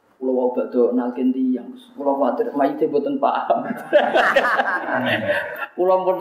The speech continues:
badhe stroke. Mbok liyane kula mboten angsal jar perkarane kula niku kiai. Bak Donald Ken dene lagi sadar, "Ku nak nganti mayit ora paham ku piye?" <laughs> Tamu di dibaleni ngengken anake jenengan ngono.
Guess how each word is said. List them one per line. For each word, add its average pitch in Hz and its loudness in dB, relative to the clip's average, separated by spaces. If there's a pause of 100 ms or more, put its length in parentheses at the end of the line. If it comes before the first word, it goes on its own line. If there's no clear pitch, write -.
badhe - 4
stroke. - 0 (600)
Mbok 160 4
liyane 185 2
kula 214 2
mboten 147 0
angsal 139 0
jar 101 -2
perkarane 110 0
kula 113 0
niku 113 -4
kiai. 98 -6 (880)
Bak 117 0
Donald 120 4
Ken 165 0
dene 156 4
lagi 143 0
sadar, 127 0
"Ku 123 2
nak 123 -2
nganti 123 2
mayit 127 2
ora 127 2
paham 135 2
ku 151 -2
piye?" 139 2 (480)
<laughs> - -12
Tamu 123 0
di 107 -8
dibaleni 131 2
ngengken 117 2
anake 107 0
jenengan 107 0
ngono. 95 -6